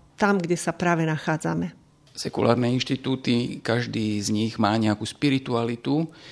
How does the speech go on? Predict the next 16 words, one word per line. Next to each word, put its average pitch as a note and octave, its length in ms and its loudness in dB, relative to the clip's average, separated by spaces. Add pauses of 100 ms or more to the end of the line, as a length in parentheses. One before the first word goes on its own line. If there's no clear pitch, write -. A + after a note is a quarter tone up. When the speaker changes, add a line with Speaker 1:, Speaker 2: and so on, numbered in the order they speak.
(220)
Speaker 2:
Čo D#3+ 160 2
je C3 240 2
u C3 160 0
vás G#2+ 240 0
také G#2 240 -6
charakteristické A2 1300 -2 (160)
u G#2 320 -2 (160)
dobrovoľníčok A2 1040 0
svätého G2+ 400 -8
Dona G2+ 240 -6
Boska? - 440 -8 (560)
Speaker 1:
Nasledujeme F#3 1120 4 (300)
tú D3+ 320 -4
spiritualitu E3 800 0
Dona E3 240 4
Boska, D#3 560 0